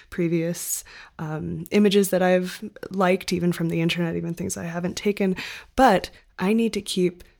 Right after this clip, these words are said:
that email list at zero. Like, I need it to not accumulate whatsoever and to get rid of even somewhat important conversations sometimes. Um, I'm interested in, yeah, your relationships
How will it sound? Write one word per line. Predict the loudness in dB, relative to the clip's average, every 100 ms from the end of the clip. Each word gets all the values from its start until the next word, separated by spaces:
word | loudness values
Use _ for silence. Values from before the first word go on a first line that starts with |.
| -4
that | -2 -2 0
email | 2 2 2
list | 2 2 2 -2 -4
at | -8 -6
zero. | -6 -6 -8 -10 -16 -18 -16 -12 -2
Like, | -2 -2 -8 -8
I | -2 2
need | 6 8
it | 6 4 -4 -6 0
to | 4
not | 6 6 2
accumulate | 0 2 4 4 2 0 -2 -4
whatsoever | -2 -2 -4 0 0 2 2 0 -6 -6 0
and | 4
to | 4
get | 2 0
rid | 2 2
of | 0 -4 4
even | 6 8 8 6 2 -14 -20 -10
somewhat | -4 0 2
important | 2 0 -2 0
conversations | -2 -2 -2 -4 -4
sometimes. | -6 -6 -12 -8 -6 -8 -12 -20 -16 -4
Um, | -2 -2 -4
I'm | 0 0
interested | 0 0 0 0 0
in, | 0 -2 -4 -8 _ -4
yeah, | 0
your | 0 -2
relationships | -2 -4 -6 -6 -8 -6 -10